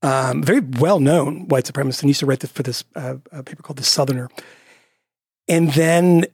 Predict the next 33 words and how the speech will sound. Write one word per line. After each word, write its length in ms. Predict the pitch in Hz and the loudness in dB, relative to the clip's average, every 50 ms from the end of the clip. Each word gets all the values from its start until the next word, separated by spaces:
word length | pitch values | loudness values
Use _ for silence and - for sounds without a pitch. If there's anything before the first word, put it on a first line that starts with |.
| _ - | _ -2
uh, 420 | 170 143 135 127 131 127 131 131 127 _ _ _ | -2 0 0 2 2 2 0 0 -2 _ _ _
changed 680 | - - - - 165 214 285 262 202 - - - 175 - - | -4 -2 0 2 4 4 4 4 4 2 0 -4 -6 -6 -4
into 400 | - 214 175 175 185 - - 180 | 0 2 2 2 4 2 2 2
this 160 | 160 175 160 | 2 2 2
person, 640 | - - - 160 156 - - 175 190 220 262 277 269 | 0 0 0 0 2 2 2 2 4 6 6 6 6
uh, 240 | - 156 147 147 131 | 4 4 2 4 4
who 120 | 147 151 | 4 4
wrote 300 | 139 143 147 156 151 - | 4 4 4 4 2 2
this 280 | 151 147 139 - - - | 2 2 2 2 0 0
Outlaw 300 | - 156 147 165 147 139 | 0 0 2 2 2 0
Josie 320 | 131 127 139 135 - - 147 | 2 0 0 0 0 -2 -2
Wales 260 | 131 135 143 156 151 | -2 0 0 0 0
book 200 | - 226 226 - | 0 -2 -2 -2
and 80 | 165 120 | -4 -4
a 40 | |
few 140 | 107 131 131 | -4 -2 0
others 200 | 131 160 180 160 | 2 2 2 2
that 160 | - 135 127 - | 0 -2 -2 -2
got 120 | 156 143 | -2 -2
optioned. 520 | 139 127 135 147 - - 185 185 196 196 - - - - _ _ _ _ | 0 0 -2 -2 -2 -2 -2 -2 -2 -4 -6 -10 -18 -20 _ _ _ _
He 400 | 156 151 147 143 139 139 143 - - _ _ | 0 2 2 2 0 -2 -6 -8 -12 _ _
was 200 | - 156 139 127 | -4 -2 0 0
an 80 | 131 131 | 0 0
alcoholic. 680 | 127 127 - 135 - - 180 196 185 180 170 170 - | -2 -2 -4 -4 -2 0 2 4 4 4 4 2 0
He 200 | - - 147 139 139 | -4 -4 -2 -2 -2
was 140 | 139 123 135 | -2 -4 -6
a 60 | 123 | -6
pain 300 | - _ - 185 180 160 | -8 _ 0 2 2 4
in 80 | 156 147 | 4 4
the 100 | 147 147 | 4 2
ass 220 | 151 156 147 - | 2 2 0 0
around 260 | 151 139 143 143 143 | -2 -2 -2 -4 -4
Hollywood. 380 | - 160 165 165 170 175 170 | -4 -4 -2 -2 -2 -2 -4